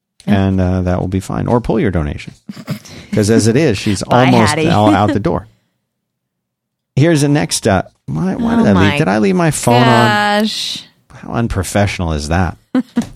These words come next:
Speaker 1: It's like you've never done a show before.
Speaker 2: I, have I? I don't even know. Some
Speaker 1: <laughs>
Speaker 2: days I just don't even know. Um, let, let's go to this next email.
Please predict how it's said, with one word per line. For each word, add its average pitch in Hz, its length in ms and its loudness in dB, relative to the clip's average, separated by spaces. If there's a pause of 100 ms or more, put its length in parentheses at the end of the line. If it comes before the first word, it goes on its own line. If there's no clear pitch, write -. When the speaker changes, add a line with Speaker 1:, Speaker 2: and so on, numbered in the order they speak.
(220)
Speaker 1:
It's - 100 -16
like 202 160 -6
you've 180 120 -4
never 185 280 0
done 170 220 -2
a 165 40 -8
show 151 260 -6
before. - 320 -10
Speaker 2:
I, 110 240 0 (300)
have 101 240 0
I? 156 320 -2
I 98 140 2
don't 123 140 2
even 113 200 2
know. 113 220 2
Some 131 220 2
Speaker 1:
<laughs> - 20 4
Speaker 2:
days 139 240 2
I 120 80 2
just 113 200 0
don't 113 160 2
even 101 220 0
know. 101 280 -2 (1000)
Um, 92 560 2 (1400)
let, 110 380 0
let's 110 200 -2
go 113 100 0
to 104 60 4
this 95 160 0
next 95 240 0
email. 98 380 2